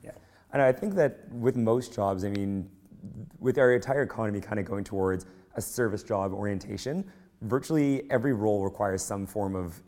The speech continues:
extended education, we'll call it. Um, and with that extended education, whether it needs to be in the college or university setting,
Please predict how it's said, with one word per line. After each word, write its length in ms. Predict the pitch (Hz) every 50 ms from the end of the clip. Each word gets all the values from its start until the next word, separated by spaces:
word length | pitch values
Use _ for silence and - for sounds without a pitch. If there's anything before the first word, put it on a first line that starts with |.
| _ -
extended 480 | 98 - - - - 113 101 98 98 -
education, 520 | - - - 104 - - - - - - 71
we'll 120 | 87 104 -
call 220 | - - - 60
it. 100 | - - - - - - - - - -
Um, 380 | 113 104 104 98 95 95 101 - -
and 160 | 120 120 113
with 120 | 117 120
that 100 | 120 113
extended 320 | 107 - - 117 107 107 104
education, 580 | 104 92 101 - - 110 110 104 - 113 104
whether 320 | 95 107 107 107 107 107 107
it 160 | - - 104
needs 200 | 101 104 104 95 -
to 80 | -
be 340 | 98 104 101 101 95 101 85
in 100 | 90 98
the 80 | 95 95
college 380 | - - 107 104 104 107 92
or 60 | 95 98
university 480 | 101 98 90 101 107 104 - 113 107
setting, 480 | 101 - 110 101 101 98 98 95 95